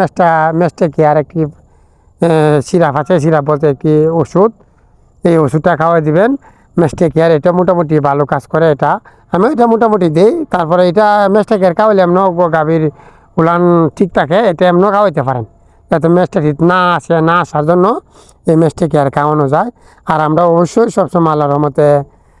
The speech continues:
আমাদের গা-, যতবারই হয়েছে, আহ, কয়েকবারই হয়েছে আমাদের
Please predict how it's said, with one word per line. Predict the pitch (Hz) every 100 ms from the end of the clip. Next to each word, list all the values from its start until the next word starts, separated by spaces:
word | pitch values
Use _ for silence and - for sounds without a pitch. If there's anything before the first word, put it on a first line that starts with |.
| _ _ -
আমাদের | 160 156 156 151
গা-, | 156 151 147
যতবারই | 196 233 220 185 196
হয়েছে, | 190 151 202
আহ, | 226 214 165 -
কয়েকবারই | 196 240 247 196 165
হয়েছে | 143 147
আমাদের | 139 143